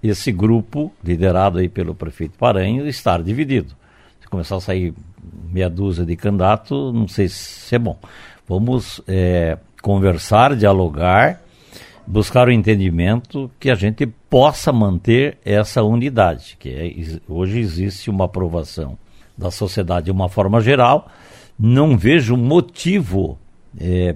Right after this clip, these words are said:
por que se dividir. Porque, então, vamos conversar, vamos dialogar, e o importante é a gente estar junto aí com o deputado Pacheco, com o deputado Gugu, o deputado Batatinha, é, enfim, com as lideranças vivas, o deputado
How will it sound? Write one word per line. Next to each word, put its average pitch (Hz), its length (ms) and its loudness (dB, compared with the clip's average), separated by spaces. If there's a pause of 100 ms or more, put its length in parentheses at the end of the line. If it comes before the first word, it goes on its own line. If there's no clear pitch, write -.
(140)
por 127 140 0
que 156 120 -2
se - 160 -6
dividir. 95 560 -4 (640)
Porque, 104 680 -2
então, 143 380 0 (500)
vamos 92 280 0
conversar, 117 720 4
vamos 87 240 -2
dialogar, 92 720 2 (380)
e 85 280 -2
o 90 80 -2
importante 101 600 0
é - 40 2
a - 20 0
gente 92 280 -2
estar 123 280 0
junto 104 360 -2
aí 90 80 0
com 90 120 -8
o - 20 -2
deputado 82 720 -4 (500)
Pacheco, 117 680 2
com 90 60 -8
o - 20 -4
deputado 82 600 -4
Gugu, 113 580 4
o 92 40 -2
deputado 92 440 0
Batatinha, 107 1040 2 (320)
é, 95 520 4
enfim, 139 360 2
com - 180 0
as 113 140 6
lideranças 123 960 4
vivas, 95 480 2
o - 20 -4
deputado 87 800 0